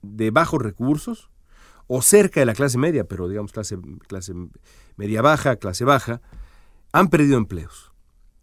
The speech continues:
La indigencia, que era un desafío enorme en Estados Unidos, va a ser mucho peor.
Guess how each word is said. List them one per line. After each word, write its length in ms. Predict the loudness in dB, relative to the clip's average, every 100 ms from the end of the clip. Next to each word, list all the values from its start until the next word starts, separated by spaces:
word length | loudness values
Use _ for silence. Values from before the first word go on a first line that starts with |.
| _
La 160 | 2 2
indigencia, 880 | 4 2 4 6 4 2 -2 -4 -10 _
que 100 | -4
era 120 | 0
un 60 | 0
desafío 520 | -2 -6 -4 -2 -2
enorme 680 | -4 -2 4 8 8 8 4
en 80 | 2
Estados 360 | 0 0 0
Unidos, 420 | 0 0 0 -2 -6 -20 -20 -4
va 60 | -2
a 40 |
ser 160 | 0 0
mucho 280 | -2 -2
peor. 440 | 2 4 4 4